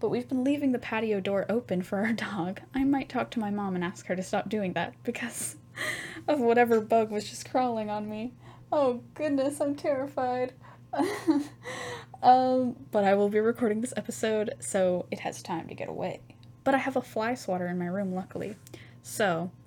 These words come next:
I can, like, <sighs> um, it didn't look like it could fly.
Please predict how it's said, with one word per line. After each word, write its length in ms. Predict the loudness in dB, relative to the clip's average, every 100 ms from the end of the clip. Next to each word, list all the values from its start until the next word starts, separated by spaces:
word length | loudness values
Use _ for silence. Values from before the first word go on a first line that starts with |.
| -10
I 60 | -8
can, 220 | -6 -4
like, 220 | -6 -8 -16 -16 -10 -6 -6 -8 -16
<sighs> 760 | -20 -20 -20 -20 -20 -20 -20 -6
um, 420 | -2 -2 -2 -8 -12 -20 -20 -20 -10 -4
it 80 |
didn't 220 | 0 2 0
look 200 | 0 -2
like 160 | -2
it 120 | -4
could 100 | -8
fly. 580 | -8 -2 0 0 -4 -8